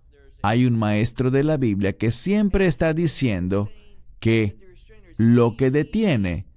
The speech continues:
siempre es un él, y señala que el pronombre que se usa para describirlo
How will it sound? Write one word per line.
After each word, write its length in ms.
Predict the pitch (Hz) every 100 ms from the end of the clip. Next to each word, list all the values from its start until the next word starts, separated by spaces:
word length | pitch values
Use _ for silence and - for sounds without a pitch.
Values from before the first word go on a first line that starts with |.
| _ -
siempre 580 | - 127 113 98 110 107
es 140 | 120
un 260 | 135 131 -
él, 600 | 214 190 107 82 - - _ - - -
y 120 | 117
señala 480 | 131 120 107 98 110
que 120 | 127
el 140 | 127
pronombre 640 | 127 175 185 156 135 139 -
que 140 | 123
se 200 | - 165
usa 360 | 156 131 131 117
para 220 | 104 87
describirlo 960 | 95 113 165 185 165 127 104 123 123